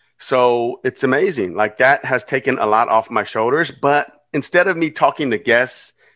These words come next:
and cleaners all day, now I'm talking to her all day. <laughs> 'Cause, so it's still, like, it's still gonna take some time to really get her up to speed and us to, you know, trust each other, uh, you know, for certain decisions.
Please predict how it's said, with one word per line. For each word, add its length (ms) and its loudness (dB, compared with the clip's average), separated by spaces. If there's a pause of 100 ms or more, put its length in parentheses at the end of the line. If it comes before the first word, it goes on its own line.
(280)
and 160 -6
cleaners 400 4
all 180 4
day, 300 -2
now 240 2
I'm 80 0
talking 280 -2
to 80 0
her 180 2
all 140 0
day. 220 -12 (140)
<laughs> 160 -16
'Cause, 300 -2 (420)
so 220 2
it's 100 -4
still, 260 0
like, 220 2
it's 140 -10
still 180 0
gonna 180 0
take 240 -4
some 160 -6
time 320 -2
to 80 -6
really 260 -4
get 260 0
her 180 -2
up 140 0
to 60 -16
speed 360 -6
and 140 0
us 140 -2
to, 220 -8 (380)
you 120 -2
know, 120 -2
trust 300 -6
each 160 -4
other, 360 -2 (220)
uh, 160 -4
you 160 -2
know, 160 0
for 280 -2
certain 280 -6
decisions. 580 -6